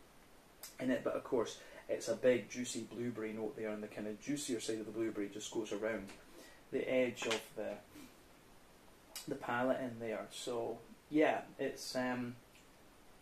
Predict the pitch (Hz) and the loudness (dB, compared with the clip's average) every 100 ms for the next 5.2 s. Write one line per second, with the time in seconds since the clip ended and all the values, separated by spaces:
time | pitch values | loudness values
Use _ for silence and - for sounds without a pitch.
0 | - - - - - 170 151 131 143 - | -20 -16 -10 -8 4 8 10 10 8 2
1 | 120 113 - - 120 117 107 104 - - | 0 0 -4 -8 -4 -2 0 -2 -6 -20
2 | - - - - - 127 - - 123 113 | -20 -20 -20 -12 -2 -2 -2 0 0 0
3 | 110 123 113 120 - 120 120 120 120 - | -2 -2 -2 -2 0 0 0 0 -4 -4
4 | 117 117 110 107 - - - 113 123 131 | -2 2 2 2 -2 -6 -4 0 2 4
5 | - - | 0 -4